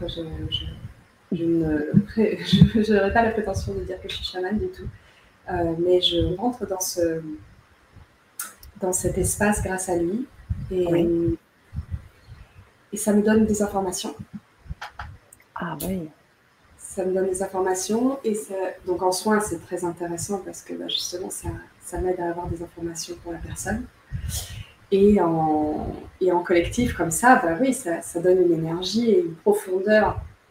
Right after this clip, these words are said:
Speaker 1: euh, différente, en fait.
Speaker 2: Mhm.
Speaker 1: Euh, alors après, je dois avouer qu'il y a aussi, euh, que techniquement, euh, je ne pouvais pas venir avec tout mon set de bols et de, <laughs> et d'instruments.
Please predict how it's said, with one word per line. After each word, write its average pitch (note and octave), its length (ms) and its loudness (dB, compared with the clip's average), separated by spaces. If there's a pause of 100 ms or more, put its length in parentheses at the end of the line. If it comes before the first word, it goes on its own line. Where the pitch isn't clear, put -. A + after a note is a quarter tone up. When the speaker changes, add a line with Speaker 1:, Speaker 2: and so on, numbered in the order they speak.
(100)
Speaker 1:
euh, E3+ 240 -4 (560)
différente, F3 540 0 (120)
en - 120 -20
fait. - 120 -16 (200)
Speaker 2:
Mhm. E3 320 -4
Speaker 1:
Euh, F#3 40 -8 (1400)
alors F3 180 2
après, A#3 380 4
je - 180 -2
dois F3+ 160 4
avouer G3 220 2
qu'il F3+ 160 -6
y F3 80 0
a F3 40 2
aussi, F#3+ 460 -2
euh, E3 140 -4 (1080)
que - 80 -4
techniquement, G3 920 0 (500)
euh, E3 340 -2 (220)
je - 140 -2
ne F3 60 -4
pouvais E3+ 200 4
pas A3+ 180 6
venir G#3 280 2
avec E3+ 240 0
tout - 120 -10
mon F#3 100 -8
set F3+ 300 -8
de E3+ 60 -2
bols F3 420 4
et D3+ 120 0
de, D#3+ 180 -2 (240)
<laughs> - 240 0
et D4+ 80 12
d'instruments. G#3+ 640 2